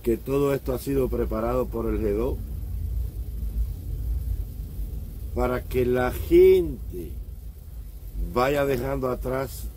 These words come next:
los sucesos de julio y se entretengan ahora con lo que está pasando.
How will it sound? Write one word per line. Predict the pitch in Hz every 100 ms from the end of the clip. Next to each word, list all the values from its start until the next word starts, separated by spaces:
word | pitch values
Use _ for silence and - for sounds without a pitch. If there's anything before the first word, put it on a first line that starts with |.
| -
los | 107 117
sucesos | 107 117 123 131
de | 123
julio | 123 139 123 117 117 - - - - - - - - - - - - - - - - -
y | 117
se | 120 135
entretengan | 131 120 127 123 - 175 180 165 147
ahora | 139 147 202 180
con | 131 135
lo | 123
que | 110
está | - 139
pasando. | 135 - 87